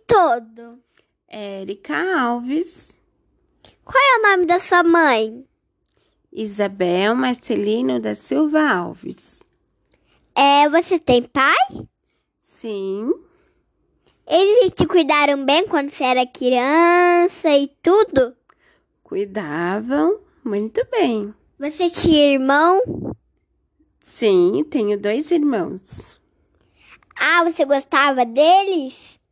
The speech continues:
Speaker 2: Gosto, é o Walter e a Karina.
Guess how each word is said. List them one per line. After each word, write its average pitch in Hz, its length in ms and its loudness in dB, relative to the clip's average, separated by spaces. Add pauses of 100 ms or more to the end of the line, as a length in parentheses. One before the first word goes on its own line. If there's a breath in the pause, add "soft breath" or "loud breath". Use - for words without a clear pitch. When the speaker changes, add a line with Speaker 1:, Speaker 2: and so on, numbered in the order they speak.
(360)
Speaker 2:
Gosto, 180 720 -2 (160)
é 220 140 2
o 208 100 -2
Walter 196 680 0 (560 soft breath)
e 208 140 -2
a 208 100 -2
Karina. 349 720 2